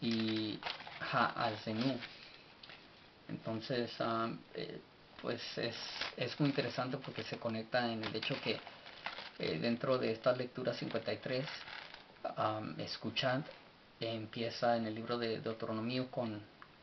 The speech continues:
creo que es el capítulo treinta y dos, y el, el capítulo completo, y ese capítulo se trata de la canción de Moisés.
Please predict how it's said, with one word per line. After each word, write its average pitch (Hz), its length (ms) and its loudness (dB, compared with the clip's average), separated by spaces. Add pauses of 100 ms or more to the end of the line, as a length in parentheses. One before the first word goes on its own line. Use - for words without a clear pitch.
(100)
creo 139 200 2
que 147 80 0
es - 100 0
el 135 100 -6
capítulo 113 880 -2
treinta 110 300 -2
y 110 60 -2
dos, 156 380 0 (600)
y 113 360 2
el, 101 240 2
el 113 180 -2 (160)
capítulo 127 480 -2
completo, 131 460 2
y 117 240 2
ese 113 180 -2
capítulo 120 480 -2
se 117 140 -4
trata 110 320 0
de 117 100 2
la 107 140 0
canción 107 420 -2
de 107 80 -2
Moisés. 107 420 -2